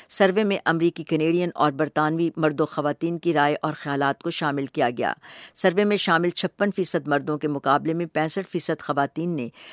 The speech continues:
ان خدشات کا اظہار کیا کہ ملازمتوں کی بیرون ملک منتقلی سے ان کی روزمرہ زندگی کے معاملات متاثر ہوں گے۔ یہ بھی پتہ چلا کہ سینتیس فیصد خواتین اور چونتیس فیصد مردوں نے روزگار کے خاتمے کی سب سے بڑی وجہ مصنوعی ذہانت کو ہی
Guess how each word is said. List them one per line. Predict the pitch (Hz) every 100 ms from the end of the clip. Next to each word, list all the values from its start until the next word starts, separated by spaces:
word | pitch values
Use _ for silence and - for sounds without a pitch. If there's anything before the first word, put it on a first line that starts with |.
| -
ان | 196 196
خدشات | 190 - 175 156 -
کا |
اظہار | 151 143 147 143
کیا | - 175
کہ | 180
ملازمتوں | 165 151 147 147 160 185
کی | 180
بیرون | 160 151 151 151
ملک | 147 143 139
منتقلی | 143 147 - 202 196
سے | 180 131 - - -
ان | 185 196
کی | 202
روزمرہ | 175 165 160 160 151
زندگی | 147 147 165 180
کے | 180
معاملات | 151 143 139 139 143
متاثر | 156 143 135 - 139
ہوں | 127 127
گے۔ | 95 - - - -
یہ | 190
بھی | 190
پتہ | 185 170 180
چلا | 185 185 190
کہ | 196 -
سینتیس | - - 208 196 196 233 -
فیصد | 190 180 -
خواتین | 156 147 151 175 180
اور | -
چونتیس | - 160 165 180 -
فیصد | 170 170 143
مردوں | 143 135 170
نے | 165 131 - - -
روزگار | 180 202 - 175
کے | 170 175
خاتمے | - 151 - 175
کی | 165
سب | 151 180 -
سے | 185
بڑی | 151 156
وجہ | 147 135 156 -
مصنوعی | 170 - 180 170
ذہانت | 156 143 143 147 -
کو |
ہی | 151 180